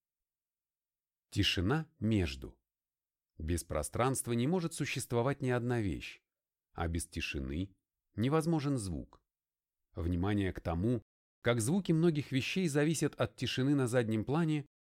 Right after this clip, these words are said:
может быть очень полезным при изучении концепций,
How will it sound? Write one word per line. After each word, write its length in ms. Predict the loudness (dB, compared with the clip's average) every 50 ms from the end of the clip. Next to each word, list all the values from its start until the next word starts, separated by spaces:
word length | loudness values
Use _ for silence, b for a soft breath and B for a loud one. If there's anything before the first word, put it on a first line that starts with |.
| _ _ _ -2
может 320 | 2 4 4 4 4 2 0
быть 180 | -2 -2 -2 -2
очень 320 | -2 -2 -2 0 -2 -2
полезным 500 | 0 2 2 2 4 2 2 2 0 -2
при 180 | 0 0 0 0
изучении 540 | 2 0 -2 -2 -2 -2 0 0 0 0 0
концепций, 760 | 0 0 0 0 0 -2 -2 -2 -2 -2 -2 -2 -2 -2